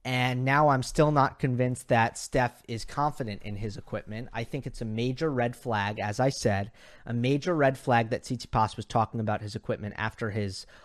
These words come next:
loss to Rune. Because if he was talking about it after the match, that means he was talking about it during the match. He was thinking about it during the match.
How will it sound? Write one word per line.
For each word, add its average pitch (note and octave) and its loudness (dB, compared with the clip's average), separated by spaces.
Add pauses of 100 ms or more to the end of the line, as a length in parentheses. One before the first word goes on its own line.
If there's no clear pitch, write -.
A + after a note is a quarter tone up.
loss A2 4
to A#2 -4
Rune. G2+ -2 (380)
Because A#2 0
if - -4
he A#2+ -2
was G#2+ -2
talking C3+ 4
about F#3 10
it F3+ 8
after F3 8
the E3 2
match, A#2 0
that C3+ 2
means D#3+ -2
he - -6
was C3+ -2
talking C#3+ 4
about D3+ 8
it D#3 -2
during D#3+ 6
the A2 0
match. F#2+ -4 (200)
He B2+ 2
was A#2+ -2
thinking F#3+ 2
about A#2 6
it G#2 -6
during G#2 -2
the G2 -6
match. G2 -8